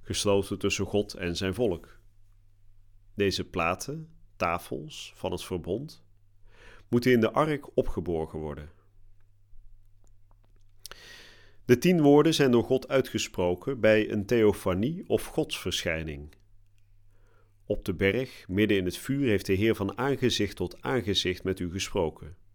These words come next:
Zij behoren tot de openbaring die God geeft van zichzelf en van zijn heerlijkheid.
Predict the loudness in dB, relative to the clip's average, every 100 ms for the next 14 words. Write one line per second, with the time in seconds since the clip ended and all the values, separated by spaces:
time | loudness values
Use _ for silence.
0 | _ _ _ _ -20 -20 -20 _ _ _
1 | _ _ -20 -20 -20 -20 -20 -14 6 8
2 | 8 6 6 4 2 2 0 2 2 4
3 | 2 2 0 -2 -2 -4 -2 0 0 -2
4 | -4 -4 -2 -2 -2 -4 -4 -8 -6 -4
5 | -2 -2 -2 0 -2 -2 -8 -12 -12 -16
6 | -20